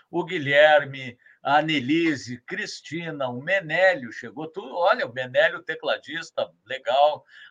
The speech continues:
a Anelise tá aí também, o Nazari tá aí, já falou bastante, tá aí o Gessé Blindog, o Marcos, meu, Marcos é meu afilhado, o Gilmar Rodrigues, guitarrista, teve do Banda de Baile,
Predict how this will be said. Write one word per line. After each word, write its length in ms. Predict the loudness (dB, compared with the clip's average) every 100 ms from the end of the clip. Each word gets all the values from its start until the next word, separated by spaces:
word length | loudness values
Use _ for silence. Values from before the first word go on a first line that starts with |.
| -2
a 540 | 2 2 2 2 2
Anelise 640 | 0 -2 -6 -4 -4 -4 -6
tá 120 | -2
aí 160 | -2 -2
também, 360 | -8 -6 -8
o 100 | -8 -14 0
Nazari 680 | 2 2 4 6 8 6 0
tá 120 | -4
aí, 200 | -4 -6
já 140 | -6 -6
falou 320 | -6 -8 -10
bastante, 500 | -10 -8 -10 -10 -4
tá 120 | 0
aí 200 | 0 -2
o 80 | -8
Gessé 640 | -6 -6 -6 -6 -2 -2
Blindog, 720 | -2 -10 -10 -4 -2 -2 -6
o 40 |
Marcos, 640 | -4 2 4 4 -2 -16 -14
meu, 360 | -10 -8 -10 -12 _ _ _ _ _ -20 _
Marcos 400 | -4 -2 -2 -4
é 60 | -6
meu 180 | -2 -2
afilhado, 800 | -2 -4 -2 4 4 4 -2 -14 _ -6
o 140 | -4
Gilmar 580 | -2 -4 -4 0 2 2
Rodrigues, 540 | 0 -6 -6 -6 -8
guitarrista, 720 | -16 -4 -2 -2 -8 -12 -12 -12
teve 280 | -10 -12 _
do 120 | -12
Banda 260 | -6 -6 -6
de 140 | -14
Baile, 440 | -4 0 0 -2